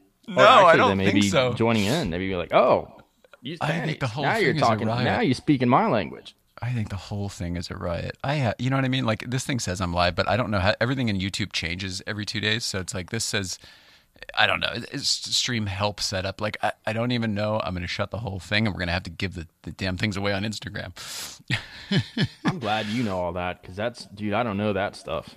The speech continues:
Speaker 1: That
Speaker 2: I
Speaker 1: is,
Speaker 2: was just
Speaker 1: I'm
Speaker 2: saying
Speaker 1: doing
Speaker 2: I
Speaker 1: good to
Speaker 2: don't
Speaker 1: get on
Speaker 2: know it.
Speaker 1: Instagram. Oh,
Speaker 2: I'm
Speaker 1: I,
Speaker 2: just telling
Speaker 1: you
Speaker 2: you I
Speaker 1: know it,
Speaker 2: don't know it.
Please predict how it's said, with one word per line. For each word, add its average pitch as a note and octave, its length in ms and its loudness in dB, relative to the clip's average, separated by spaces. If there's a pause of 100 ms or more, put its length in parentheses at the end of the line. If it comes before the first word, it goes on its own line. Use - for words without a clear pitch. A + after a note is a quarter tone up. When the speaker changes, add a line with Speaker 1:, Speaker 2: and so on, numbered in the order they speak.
(140)
Speaker 1:
That F#2+ 180 4
Speaker 2:
I B2 40 10
Speaker 1:
is, F3+ 80 8
Speaker 2:
was G3 80 2
just G3+ 180 4
Speaker 1:
I'm A3 40 4
Speaker 2:
saying G#3 160 6
Speaker 1:
doing F#3 40 4
Speaker 2:
I F#3+ 60 4
Speaker 1:
good G3 60 6
to G#3+ 60 8
Speaker 2:
don't F#4+ 100 6
Speaker 1:
get - 80 6
on A2+ 120 8
Speaker 2:
know F#2 60 2
it. F#2+ 60 -2
Speaker 1:
Instagram. F2+ 440 -8 (580)
Oh, F#2+ 140 0
Speaker 2:
I'm D#3+ 120 8
Speaker 1:
I, - 20 4
Speaker 2:
just - 180 0
telling F#3 200 4
Speaker 1:
you - 80 10
Speaker 2:
you - 40 12
I - 40 12
Speaker 1:
know - 60 10
it, - 20 6
Speaker 2:
don't F4+ 220 6
know G2 160 2
it. - 120 -10